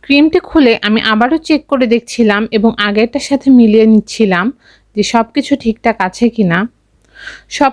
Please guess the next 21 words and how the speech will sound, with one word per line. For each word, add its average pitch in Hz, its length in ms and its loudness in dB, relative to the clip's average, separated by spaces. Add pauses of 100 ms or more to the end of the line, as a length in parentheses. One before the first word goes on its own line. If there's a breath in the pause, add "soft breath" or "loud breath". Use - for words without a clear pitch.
কিছু 339 220 -2
ঠিকঠাক 302 460 -4
থাকলেও 262 440 0
ক্রিমের 262 440 0
প্যাকেটটি 254 460 -4
ইনট্যাক্ট 226 580 2
করা 214 180 2
ছিল 208 300 0
না, 180 200 2
যেটি 214 300 0
আমার 196 280 0
কাছে 202 260 -2
ভালো 190 280 2
লাগেনি। 185 440 0 (380)
প্যাকেটের 208 340 0
মুখটি 208 360 2
খোলা 202 320 0
ছিল, 196 340 0 (2250)
কিন্তু 294 280 0
দুটি 240 260 0
ক্রিমই 294 560 0